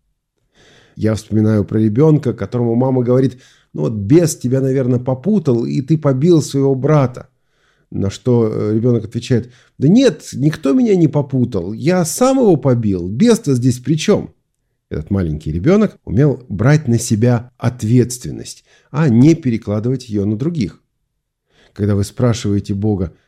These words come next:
"Кто же искусил меня, что я это сделал?" Ответ на это очень прост. Вы сами. Проблема в нас, в каждом человеке. Вот это и есть декларация нашей сущности.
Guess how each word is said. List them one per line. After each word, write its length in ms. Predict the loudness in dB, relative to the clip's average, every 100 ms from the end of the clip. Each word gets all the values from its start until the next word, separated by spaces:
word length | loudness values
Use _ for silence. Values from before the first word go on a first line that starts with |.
| _
"Кто 260 | _ -2 0
же 200 | 0 -2
искусил 720 | -4 -8 -4 -4 -4 2 2 4
меня, 500 | 2 2 2 0 -4
что 220 | -8 -2
я 220 | 0 2
это 200 | 0 -2
сделал?" 500 | -4 0 2 0 -4 _ _
Ответ 340 | -14 -4 -2 2
на 60 |
это 180 | 0 0
очень 480 | -4 -2 -2 -2 -4
прост. 440 | -2 -4 -6 _ _ _ _
Вы 580 | -14 -4 0 2 2 -2 _ -20
сами. 640 | -10 0 0 0 -6 -14 _ _ _ _ _ _ _ _ -2
Проблема 500 | 0 4 4 4 2
в 160 | 0
нас, 520 | 0 0 0 -4 -14 _ _
в 120 | _
каждом 400 | -2 0 0 -2
человеке. 640 | -4 -2 0 2 0 -4 -20 _ _ _ _ _ -8
Вот 180 | -8 -6
это 200 | -4 0
и 40 | 0
есть 580 | 2 0 -2 -10 -18 _
декларация 1000 | -12 -4 -4 -2 -2 0 0 -2 -4 -2
нашей 480 | 0 -2 -4 -6 -8
сущности. 840 | -10 -4 -4 -4 -14 -16 _ -20